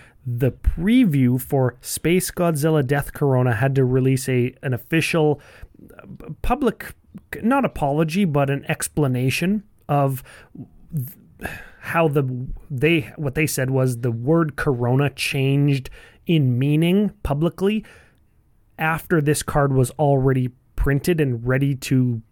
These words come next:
be distributed. Essentially, I'm paraphrasing, but this card won't be released on Arena. They're changing the name. And second print runs of Ikoria are gonna have Space Godzilla with a different name.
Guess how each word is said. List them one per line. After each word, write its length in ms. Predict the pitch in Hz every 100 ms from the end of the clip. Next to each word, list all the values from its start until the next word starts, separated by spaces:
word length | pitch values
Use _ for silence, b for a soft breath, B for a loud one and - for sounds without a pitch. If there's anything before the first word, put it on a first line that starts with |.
| -
be 140 | 147 127
distributed. 640 | - - 139 151 170 165
Essentially, 420 | 139 156 143 156
I'm 80 | 127
paraphrasing, 680 | - 127 120 127 127 165 143
but 200 | 135 135 B B B B _
this 560 | 170 117 107 139 175 -
card 720 | - - - 196 147 127 147 -
won't 260 | 139 156 -
be 120 | 208
released 420 | 170 151 147 -
on 120 | 147
Arena. 400 | 127 123 131 117
They're 100 | 123
changing 400 | - 143 139 147
the 80 | 165
name. 300 | 156 131 147 - _ _ _ _ _ _ _ _ 151
And 300 | 139 139 131 b b b _ -
second 680 | - - 175 180 208 180 -
print 260 | 170 185
runs 400 | 190 190 220 240 -
of 480 | 147 147 139 127 - _
Ikoria 680 | 147 143 - - 226 185 151
are 140 | 151 139
gonna 200 | 151 131
have 180 | 135
Space 400 | - - 165 175
Godzilla 480 | - 156 135 139 135
with 160 | 131 135
a 60 |
different 580 | 123 - 127 - 131 123 - -
name. 560 | 123 139 170 139 98